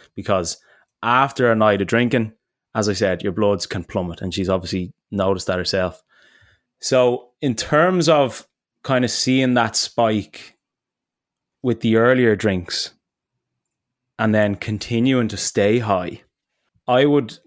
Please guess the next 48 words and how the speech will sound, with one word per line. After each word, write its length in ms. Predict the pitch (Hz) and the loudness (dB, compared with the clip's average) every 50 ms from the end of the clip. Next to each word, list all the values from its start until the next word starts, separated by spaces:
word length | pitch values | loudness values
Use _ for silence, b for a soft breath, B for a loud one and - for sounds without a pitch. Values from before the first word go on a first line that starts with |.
| _ _ _ _ _ _ _ _ _ - 131 | _ _ _ _ _ _ _ _ _ -14 -6
be 140 | - 120 120 | -2 0 0
of 120 | 117 107 | 0 0
the 60 | 104 107 | -2 -4
standpoint 680 | - - 120 110 110 107 - 117 110 107 107 98 - - | -2 0 0 0 0 -2 -2 -2 -2 0 -2 -2 -6 -6
to, 440 | - - 104 101 98 95 95 - - _ _ _ _ _ _ _ _ _ _ _ _ _ | -4 -2 0 0 0 0 -2 -4 -8 _ _ _ _ _ _ _ _ _ _ _ _ _
to 80 | - 120 | -8 -6
almost 400 | 117 117 127 143 135 127 117 - | -4 -2 0 0 0 0 -2 -4
hold 420 | - - - 107 107 107 104 98 | -8 -4 -2 0 2 2 2 0
off 320 | 90 87 95 107 110 - | 0 2 2 0 0 0
on 120 | 120 101 95 | -2 -2 0
the 120 | 92 92 | -2 -2
insulin 320 | 92 87 - - 104 90 90 | -4 -4 -6 -8 -8 -6 -6
there. 260 | 78 67 - - _ _ _ _ _ _ _ _ | -8 -8 -10 -12 _ _ _ _ _ _ _ _
I 160 | 117 113 127 | 0 0 0
hate 640 | 127 110 - - - - 113 104 110 113 110 107 - | 0 -2 -6 -10 -10 -6 -4 -2 0 0 -2 -4 -4
high 220 | 107 101 95 95 | -2 -2 -2 -2
blood 180 | 85 98 90 85 | -2 -4 -4 -4
sugars. 300 | - 95 87 85 82 - | -4 -6 -6 -8 -8 -8
I 80 | 147 | -8
really, 440 | 147 151 139 104 104 104 104 104 104 | -6 -4 -2 -2 0 0 0 0 0
really, 260 | 95 98 98 95 95 | 0 -2 -2 -2 -2
really 200 | 95 95 95 92 | -2 -2 -4 -4
don't 240 | 85 104 92 95 - | -4 -4 -4 -2 -2
like 180 | 92 95 92 85 | -2 -4 -4 -4
my 140 | 98 90 | -6 -6
bloods 260 | 87 85 98 92 85 - | -4 -4 -6 -6 -4 -4
high. 320 | - 92 95 90 85 - b b b b b b b b b b b _ | -2 -2 -2 -2 -4 -6 b b b b b b b b b b b _
I 120 | - 95 101 | -4 0 2
always 280 | 104 107 104 104 101 | 2 2 2 0 -2
try 220 | - - 117 107 107 | -2 0 0 2 2
and 80 | 104 | 0
avoid 460 | 104 95 90 104 104 104 101 101 92 95 | -2 -2 0 2 2 2 2 0 -2 0
that 240 | 104 92 95 110 117 | 0 2 4 4 4
at 120 | 113 107 | 4 4
all 220 | 107 104 98 98 95 | 4 4 2 2 0
costs, 680 | - 107 95 92 92 95 - - - - - - - _ _ | 0 0 0 0 -2 -4 -8 -10 -10 -12 -16 -18 -20 _ _
kind 160 | - 104 101 | -4 -4 -4
of 60 | 95 87 | -2 -4
just 200 | 104 90 - - | -6 -8 -4 -4
day 180 | 104 95 92 90 | -2 -2 -2 -4
to 80 | - | -4
day. 380 | 92 101 98 98 98 92 85 b b b b b _ | -2 -2 0 0 0 -2 -4 b b b b b _
But 60 | - 101 | -4 -2
when 120 | 104 101 | -2 -2
it 80 | 98 - | -2 -2
comes 300 | - 123 127 131 123 - | -2 0 0 0 -2 -2
to 80 | - | -4
drinking 520 | 101 - 117 113 117 113 - 117 101 92 | -2 0 2 2 2 0 0 -2 -2 -2